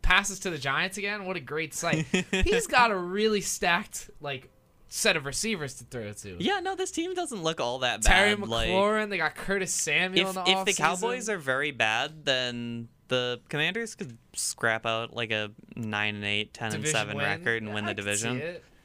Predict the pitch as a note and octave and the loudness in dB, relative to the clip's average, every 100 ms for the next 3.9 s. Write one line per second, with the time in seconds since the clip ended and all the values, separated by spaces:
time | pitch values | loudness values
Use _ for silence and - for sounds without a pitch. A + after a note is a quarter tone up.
0 | - A2+ E3 F3 D3+ - A#2 G#2 G2 G2 | -2 0 2 0 -2 -2 -2 -2 -2 -2
1 | G2+ G2+ G2+ - G#2 - G#2+ F3 G3 F#3+ | -2 -4 -8 -4 -4 -2 6 6 6 2
2 | F#3 E3+ - - A3+ C4 D4+ C4+ F#3+ - | 2 0 -4 -6 -6 -6 -4 -4 -2 -4
3 | G3+ A3+ D#3+ C3 B2+ C#3+ C3 B2+ | -2 -4 -4 -4 -4 -4 -4 -6